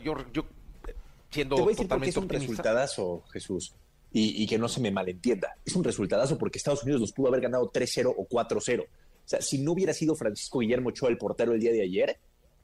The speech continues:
Speaker 2: México pierde el partido. Memo Ochoa tiene tres atajadas claves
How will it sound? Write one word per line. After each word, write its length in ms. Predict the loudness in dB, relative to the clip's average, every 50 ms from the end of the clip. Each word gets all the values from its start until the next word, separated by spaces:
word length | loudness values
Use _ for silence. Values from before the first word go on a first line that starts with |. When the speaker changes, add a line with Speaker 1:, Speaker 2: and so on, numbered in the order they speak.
| _ _ _ _
Speaker 2:
México 440 | -4 -2 -2 -2 -2 -4 -4 -4 -2
pierde 280 | 0 2 2 2 2 2
el 60 | 0
partido. 460 | 0 -4 -4 0 0 2 2 0 -2 -6 _ _ _ -8 -4
Memo 200 | -2 -2 0 0
Ochoa 220 | -2 -2 -2 -2
tiene 180 | 0 -2 -2 -2
tres 360 | -4 -2 -2 -2 0 -2 -4
atajadas 600 | -6 -6 -6 -6 -4 -2 -2 -2 -2 -4 -6 -4 0
claves 600 | 2 4 4 4 2 0 -2 -6 -8 -10 -12